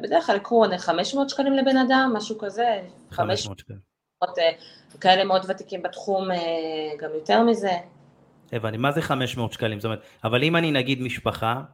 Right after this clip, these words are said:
Speaker 2: זוג ושלושה ילדים, אז כמה ייקחו לי על כל ראש שיקחו לי חמש מאות שקל?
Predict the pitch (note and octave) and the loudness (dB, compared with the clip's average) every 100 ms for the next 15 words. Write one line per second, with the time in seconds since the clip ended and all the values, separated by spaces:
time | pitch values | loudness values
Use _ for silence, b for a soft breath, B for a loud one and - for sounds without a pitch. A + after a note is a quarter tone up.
0 | _ _ A2+ G2 B2+ C#3+ A#2 A2 G#2 A#2 | _ _ -10 2 4 4 2 0 0 -2
1 | G#2+ A#2 G#2+ G2+ G#2 F#2+ - A2 G#2+ - | 0 0 0 -2 -4 -6 -6 -4 -4 -4
2 | A2 G2+ F#2 A#2+ A#2 G#2+ A#2+ - A2 G2+ | -4 -2 -2 0 2 2 0 -2 -6 -6
3 | A2 G#2 G#2 G2+ G#2 C#3 D3 | -8 -6 -8 -8 -10 -8 -10